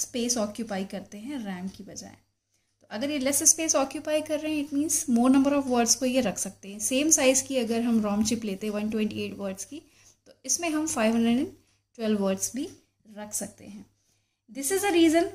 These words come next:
why this diagram specify five hundred and twelve bytes of rom while ram specify कर रहा है वन ट्वेंटी एट byte only। So अब अगर हमारा rom five hundred and twelve bytes का है तो five hundred and twelve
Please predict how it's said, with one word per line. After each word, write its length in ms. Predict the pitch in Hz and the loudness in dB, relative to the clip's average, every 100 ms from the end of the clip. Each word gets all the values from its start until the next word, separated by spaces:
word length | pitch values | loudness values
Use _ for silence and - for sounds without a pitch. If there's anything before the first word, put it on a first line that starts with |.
| 233 | 0
why 140 | 233 277 | 2 2
this 200 | 302 277 | 2 4
diagram 360 | 226 220 233 262 | 6 6 6 6
specify 420 | - 254 254 254 254 262 | 6 4 0 0 0 0
five 240 | 208 226 | 0 2
hundred 260 | 247 233 247 | 4 4 6
and 180 | 254 254 | 4 4
twelve 300 | 202 214 220 | 0 2 2
bytes 320 | 240 254 - - - _ _ _ _ | 2 2 0 0 -4 _ _ _ _
of 160 | 233 240 226 | -12 -8 -2
rom 180 | 233 370 - _ _ 214 | 0 -2 -6 _ _ -4
while 220 | 233 214 | 0 4
ram 260 | 220 233 320 370 | 4 4 2 2
specify 480 | - 311 294 294 302 294 | 2 2 2 2 -2 -2
कर 120 | 285 | -2
रहा 140 | 294 | 0
है 80 | 254 | 0
वन 260 | 214 214 247 | 0 0 4
ट्वेंटी 300 | 262 254 262 | 6 6 4
एट 160 | 254 | 4
byte 200 | 240 254 - _ 214 | 4 2 0 _ -8
only। 280 | 202 170 - - _ _ _ - - _ _ | -6 -6 -10 -18 _ _ _ -20 -20 _ _
So 120 | - 269 - | -10 -10 -6
अब 260 | 311 269 - - _ | -2 -2 -4 -12 _
अगर 200 | 247 262 | -4 2
हमारा 300 | 262 240 240 | 4 6 6
rom 320 | 233 208 196 185 - - | 6 6 4 2 -4 -12
five 200 | 208 214 | -4 2
hundred 300 | 220 220 233 | 4 6 6
and 140 | 247 | 4
twelve 260 | 226 208 202 | 0 -2 0
bytes 320 | 185 214 - | -2 -2 -8
का 120 | - | -10
है 200 | 208 214 - _ | -12 -16 -18 _
तो 80 | - | -14
five 360 | - 214 269 277 | -4 0 2 4
hundred 280 | 269 269 | 4 6
and 160 | 277 277 - | 6 6 4
twelve 320 | 247 247 277 | 0 2 2